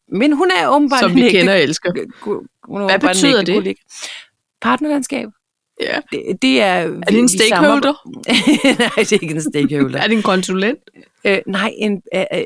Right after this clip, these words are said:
Speaker 1: altså en person i partnerlandskabet, det er jo en person, der kommer fra en partner. Altså, det kan jo, i, i mit virke kan det være H P, eller Lenovo, eller
Speaker 2: Ah,
Speaker 1: Dell,
Speaker 2: okay.
Speaker 1: eller I B M, eller,
Speaker 2: Så er jeg
Speaker 1: øh,
Speaker 2: med.
Speaker 1: Microsoft.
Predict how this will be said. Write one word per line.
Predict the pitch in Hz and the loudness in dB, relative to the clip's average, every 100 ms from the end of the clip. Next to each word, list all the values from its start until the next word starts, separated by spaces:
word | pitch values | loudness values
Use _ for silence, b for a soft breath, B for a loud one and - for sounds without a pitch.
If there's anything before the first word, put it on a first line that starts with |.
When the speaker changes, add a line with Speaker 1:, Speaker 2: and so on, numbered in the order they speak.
| - | -6
Speaker 1:
altså | 180 185 | -4 -4
en | 170 170 | -4 -6
person | 175 254 349 | -4 -2 -2
i | 339 | -4
partnerlandskabet, | 196 196 269 220 - 170 156 160 | -2 -2 -2 -4 -6 -6 -8 -6
det | 247 | -4
er | |
jo | 302 | -2
en | 180 | -4
person, | 156 180 - | -6 -8 -8
der | |
kommer | 170 175 107 - | -10 -10 -10 -10
fra | 156 143 | -8 -8
en | 123 | -10
partner. | 123 127 - 175 - _ _ _ _ _ _ _ - | -12 -12 -10 -12 -14 _ _ _ _ _ _ _ -12
Altså, | 170 131 117 _ _ - | -10 -10 -14 _ _ -10
det | 202 | -6
kan | 262 | -2
jo, | 196 143 139 _ _ _ _ _ _ _ _ - | -2 -4 -12 _ _ _ _ _ _ _ _ -14
i, | - | -12
i | - | -4
mit | 160 233 220 | -2 -2 0
virke | 190 160 175 | 0 0 -4
kan | 180 151 | -4 -4
det | 135 | -4
være | 131 120 110 _ - | -4 -4 -8 _ -4
H | 175 - | -4 -4
P, | |
eller | 185 - 139 127 | -8 -8 -8 -8
Lenovo, | 123 131 151 190 202 - | -6 -6 -4 -4 -6 -8
eller | - 123 - | -8 -6 0
Speaker 2:
Ah, | - 294 | 2 2
Speaker 1:
Dell, | - | 0
Speaker 2:
okay. | 302 247 | -2 0
Speaker 1:
eller | 233 127 | 0 -2
I | - | -6
B | 127 - 190 | -6 -4 -2
M, | 220 - - | -4 -10 -8
eller, | 143 123 131 B B B B B B | -6 -6 -10 B B B B B B
Speaker 2:
Så | - | 0
er | 311 | 2
jeg | |
Speaker 1:
øh, | 247 | 2
Speaker 2:
med. | 226 | 2
Speaker 1:
Microsoft. | 208 220 156 135 | 0 -4 -4 -4